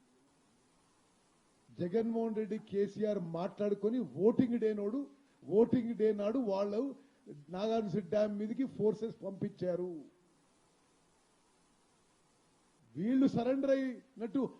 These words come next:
అందరూ సరెండర్ అవుతుంటే ఎట్లా? It is a conspiracy. తెలంగాణలో ఓటింగ్ ప్రభావితం చేయడానికి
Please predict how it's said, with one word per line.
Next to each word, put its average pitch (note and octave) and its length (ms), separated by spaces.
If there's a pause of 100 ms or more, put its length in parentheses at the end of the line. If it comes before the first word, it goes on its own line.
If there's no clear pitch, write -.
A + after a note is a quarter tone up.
(100)
అందరూ A3 320
సరెండర్ B3 380
అవుతుంటే B3 300
ఎట్లా? A#3+ 260 (840)
It - 80
is A#3 80
a A#3 80 (180)
conspiracy. C4+ 800 (720)
తెలంగాణలో B3 640
ఓటింగ్ A#3 680
ప్రభావితం A3+ 640
చేయడానికి A#3+ 680